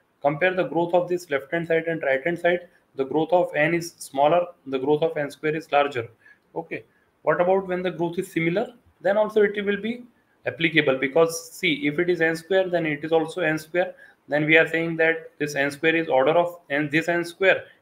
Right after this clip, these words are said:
and this n square is omega of this n square. So that is perfectly fine. This property only satisfied for order of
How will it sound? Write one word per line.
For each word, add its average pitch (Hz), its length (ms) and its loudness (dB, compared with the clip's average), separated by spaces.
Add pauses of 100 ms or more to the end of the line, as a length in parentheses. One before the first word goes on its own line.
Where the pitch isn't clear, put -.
and 135 200 -2
this 151 180 0
n 143 120 0
square 151 260 -2
is 147 120 -4
omega 135 300 -4
of 170 260 -2
this 127 180 -6
n 117 100 -4
square. 117 320 -12
So 151 80 -20
that 139 160 -4
is 143 80 -8
perfectly 123 460 -10
fine. 107 280 -8 (1700)
This 160 220 -2
property 175 720 2
only 143 300 -2
satisfied 156 720 -2
for 160 360 0
order 120 340 2
of 165 280 0